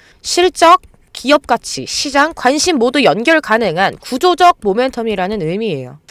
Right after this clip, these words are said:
이에 따라 지금은 단순한 박스권이 아니라 다음 파동의 출발점이 될 수 있는 눌림 기대 구간입니다. 그래서 오늘은요,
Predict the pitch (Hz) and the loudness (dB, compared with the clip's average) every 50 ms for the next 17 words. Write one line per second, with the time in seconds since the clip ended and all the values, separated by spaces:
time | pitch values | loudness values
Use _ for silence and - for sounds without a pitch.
0 | - - - 240 302 370 415 - - 320 233 208 202 170 113 - - - - - | -20 -8 0 2 4 4 4 4 4 4 6 6 6 4 2 0 -4 -6 -6 -4
1 | - 233 233 262 262 254 262 294 320 330 339 - - 196 190 202 233 233 226 220 | -2 0 2 4 4 4 4 2 0 0 -2 -2 0 0 0 0 0 0 0 0
2 | 226 - 311 - - - 349 - - 311 294 294 277 208 156 156 165 180 190 156 | 2 2 0 0 0 -2 -2 0 0 0 2 2 2 2 2 2 0 0 0 0
3 | 95 - - 185 196 220 233 233 - - 359 359 359 294 165 139 - _ - - | 0 -2 0 2 2 2 2 0 2 2 2 2 0 -2 -4 -6 -8 _ -18 -20
4 | - - - - - - 381 392 381 403 392 403 392 - 330 277 269 269 262 - | -20 -20 -18 -14 -4 0 0 4 4 6 4 4 4 2 0 0 0 -2 -4 -2
5 | 214 208 226 - - - 277 214 160 143 127 120 123 135 160 196 208 214 226 247 | -2 -2 -2 -4 -6 -4 -4 -4 -4 -6 -8 -10 -10 -8 -6 -6 -4 -4 -4 -4
6 | 277 311 - - 196 202 220 226 220 202 185 175 165 143 143 143 135 135 143 - | -6 -6 -10 -10 -6 -6 -6 -6 -4 -2 -2 -2 -2 -4 -6 -8 -6 -8 -8 -8
7 | _ _ _ _ _ _ _ - - 269 302 320 - 370 320 208 233 285 359 403 | _ _ _ _ _ _ _ -2 0 2 2 2 4 4 4 4 4 4 6 6
8 | 359 262 180 170 175 143 120 | 6 4 4 4 4 2 2